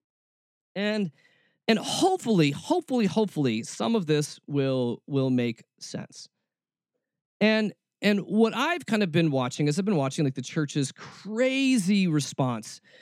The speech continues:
uh, to the coronavirus, a crazy response to being able to, to, or I guess, I guess for being told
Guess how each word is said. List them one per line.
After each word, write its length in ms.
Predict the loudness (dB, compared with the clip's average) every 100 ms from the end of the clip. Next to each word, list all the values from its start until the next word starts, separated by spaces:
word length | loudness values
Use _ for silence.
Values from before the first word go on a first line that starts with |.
| _ _ 2
uh, 220 | 2 2
to 140 | 0
the 80 | 0
coronavirus, 720 | 2 2 4 2 2 0 -2
a 40 | -8
crazy 580 | 0 2 4 4 4
response 560 | 4 2 2 0 0 -2
to 80 | 0
being 220 | 2 2
able 220 | 2 2
to, 160 | 0 -2 _ _ _ _ _ _ _ _ _ _ _ _ _ _ -8
to, 500 | 0 2 2 0 -4
or 300 | -4 -2 0
I 40 |
guess, 200 | 0 0 -2
I 80 |
guess 260 | 0 0 0
for 180 | 0 2
being 200 | 2 0
told 600 | -4 0 2 0 -4